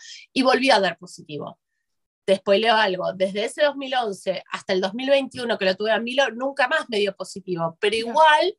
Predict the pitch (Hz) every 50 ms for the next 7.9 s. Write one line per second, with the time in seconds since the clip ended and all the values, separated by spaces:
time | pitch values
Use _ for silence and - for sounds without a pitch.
0 | _ _ - - - - - 208 185 220 214 202 196 - 220 190 202 220 226 226
1 | 226 214 202 185 - 185 175 - 165 180 - _ _ _ _ - 175 170 - 185
2 | 180 190 190 185 196 202 202 - - 175 180 185 185 180 185 185 180 - 160 160
3 | - 170 - - - 170 - - - 151 147 - _ - - - - - - -
4 | - 220 247 254 277 269 277 294 - 339 330 294 233 - 196 185 190 180 185 190
5 | - 254 247 214 190 190 180 190 196 196 - - - - 202 196 220 285 359 349
6 | 330 330 277 - - 240 226 226 - 208 196 190 - 190 214 247 262 247 247 214
7 | 220 208 185 175 175 170 180 - - 190 214 233 247 - - 285 285 285